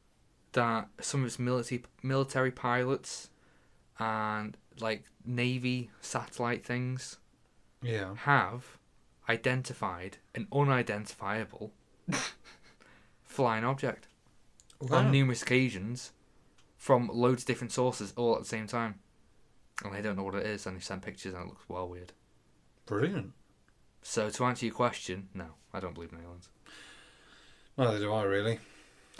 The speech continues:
Speaker 2: I
Speaker 1: Do
Speaker 2: don't
Speaker 1: I,
Speaker 2: think so.
Speaker 1: what? Do I think they've come to Earth?
Speaker 2: No.
Speaker 1: Maybe.
Speaker 2: I don't
Speaker 1: Not
Speaker 2: know.
Speaker 1: really.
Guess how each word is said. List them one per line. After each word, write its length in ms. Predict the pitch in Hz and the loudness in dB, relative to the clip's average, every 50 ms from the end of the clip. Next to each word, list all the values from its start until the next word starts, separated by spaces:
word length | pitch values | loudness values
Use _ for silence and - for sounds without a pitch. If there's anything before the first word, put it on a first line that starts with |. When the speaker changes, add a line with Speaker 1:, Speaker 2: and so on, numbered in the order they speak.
| - - - - - | -20 -20 -20 -12 -6
Speaker 2:
I 40 | 135 | 2
Speaker 1:
Do 100 | 131 156 | 6 10
Speaker 2:
don't 60 | 165 | 10
Speaker 1:
I, 40 | 175 | 10
Speaker 2:
think 100 | 165 - | 10 12
so. 80 | 175 156 123 107 | 10 8 8 8
Speaker 1:
what? 120 | 104 - - - - - - - - | 4 2 -4 -18 -20 -20 -14 -2 2
Do 160 | 151 160 170 | 8 8 8
I 40 | 156 | 8
think 220 | 160 170 165 123 | 6 2 0 0
they've 180 | 156 156 147 - | 0 0 0 0
come 240 | - - 156 147 139 | 0 2 2 2 4
to 180 | 156 143 127 | 4 4 4
Earth? 480 | 117 113 107 98 92 - - - - - - - | 6 4 2 2 0 -2 -8 -12 -14 -16 -16 -6
Speaker 2:
No. 380 | - 131 135 127 117 107 101 - - - - - - - - - - - | 0 4 4 6 6 6 4 0 -10 -20 -20 -20 -20 -20 -20 -18 -6 -2
Speaker 1:
Maybe. 560 | 123 120 117 107 98 - 95 87 85 82 - - - - - - - - - - - - - - - - - - | 0 0 0 0 -2 -4 -6 -6 -6 -8 -14 -20 -20 -20 -20 -20 -20 -20 -20 -20 -20 -20 -20 -20 -20 -20 -6 0
Speaker 2:
I 100 | 139 151 | 2 4
don't 220 | 143 139 120 110 | 6 6 4 6
Speaker 1:
Not 140 | 151 139 101 | 6 4 4
Speaker 2:
know. 60 | 95 | 4
Speaker 1:
really. 500 | 90 92 92 92 95 98 98 101 98 - | 2 2 2 2 2 0 -2 -4 -6 -8